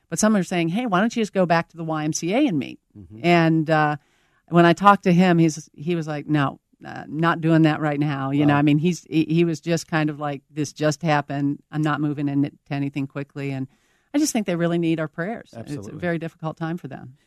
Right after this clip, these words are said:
Speaker 2: And
Speaker 1: and
Speaker 2: to
Speaker 1: for the church.
Speaker 2: Absolutely. And to put a, a bow on the whole informa-, like, w-, catching us up, anyone who's in local who gets the newspaper has seen, like, there was a, you know,
Speaker 1: Oh, yeah.
Speaker 2: front page of the Daily Herald, and it was, uh, you know, you've come to read it and you understand why, but it was almost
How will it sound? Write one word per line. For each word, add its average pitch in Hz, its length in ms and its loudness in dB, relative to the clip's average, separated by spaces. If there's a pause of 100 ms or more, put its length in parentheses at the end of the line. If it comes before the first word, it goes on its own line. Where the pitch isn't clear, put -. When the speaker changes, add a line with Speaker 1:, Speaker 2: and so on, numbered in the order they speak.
(160)
Speaker 2:
And 240 100 6
Speaker 1:
and 330 80 6
Speaker 2:
to - 60 -10
Speaker 1:
for 359 60 4
the 240 80 6
church. 185 400 -2
Speaker 2:
Absolutely. 98 580 -10 (140)
And 127 160 -8
to 143 100 -4
put 185 240 -2
a, 120 180 2 (160)
a 101 160 -4
bow 117 280 0
on 113 80 -2
the 104 80 -8
whole 117 180 -4
informa-, 110 420 -8
like, 117 200 -6
w-, 107 160 -20 (180)
catching 135 400 -4
us 101 100 -12
up, 127 220 -2 (260)
anyone 131 400 0
who's 113 240 -4
in 113 160 -6
local 113 460 -2
who 120 220 -10
gets 104 240 -14
the 110 80 -6
newspaper 123 520 -4
has 104 140 -8
seen, 120 220 -12
like, 104 160 -14
there 127 100 -10
was 110 160 -10
a, 98 240 -8 (460)
you 131 80 -14
know, 110 80 -6
Speaker 1:
Oh, 170 140 6
yeah. 139 100 0
Speaker 2:
front 151 240 0
page 139 300 2
of 123 40 -2
the 120 80 -2
Daily 127 300 0
Herald, 131 420 0 (460)
and 127 120 -6
it 143 80 -4
was, 123 140 -4
uh, 147 60 2 (720)
you 120 120 -12
know, 113 60 -8
you've 110 220 -10
come 135 160 -2
to 110 80 -4
read 135 200 -2
it 123 100 -4
and 107 80 -12
you 110 100 -6
understand 104 320 -10
why, 117 100 -2
but 104 120 -6
it 87 40 -14
was 104 140 -6
almost 135 260 -6